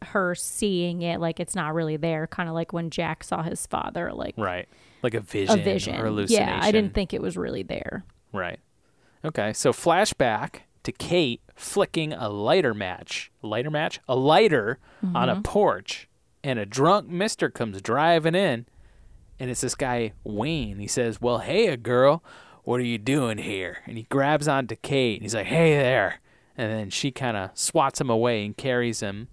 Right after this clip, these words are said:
Speaker 2: stumbling into bed. And
Speaker 1: And
Speaker 2: then
Speaker 1: I
Speaker 2: Wayne
Speaker 1: wrote down, "Betcha
Speaker 2: Mm-hmm.
Speaker 1: this is the man Kate killed who deserved it."
Speaker 2: Really?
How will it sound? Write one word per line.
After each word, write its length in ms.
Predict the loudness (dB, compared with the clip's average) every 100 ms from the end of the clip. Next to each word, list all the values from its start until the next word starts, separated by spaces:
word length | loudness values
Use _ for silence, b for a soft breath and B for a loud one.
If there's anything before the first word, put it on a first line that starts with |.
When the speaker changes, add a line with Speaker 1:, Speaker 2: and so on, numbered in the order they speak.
| -20 _ _ _ -8
Speaker 2:
stumbling 840 | -6 4 4 6 4 4 0 -4 -12 _
into 280 | -8 -4 -4
bed. 520 | 2 2 2 -2 -8 _ _ b b b b b b b -2
And 120 | 2
Speaker 1:
And 40 |
Speaker 2:
then 80 | 6
Speaker 1:
I 120 | 6
Speaker 2:
Wayne 240 | 6 6 6
Speaker 1:
wrote 60 |
down, 460 | 4 2 2 -2 -6 _ _ 0
"Betcha 380 | 2 2 2
Speaker 2:
Mm-hmm. 120 | -2 0
Speaker 1:
this 200 | -2 -2
is 140 | -2
the 100 | -2
man 300 | -2 -2 -4
Kate 360 | -2 0 0 0
killed 360 | 0 2 2
who 140 | 0 -2
deserved 580 | -2 -2 -2 -2 -2 -4
it." 220 | -2 -2
Speaker 2:
Really? 520 | 4 6 8 6 2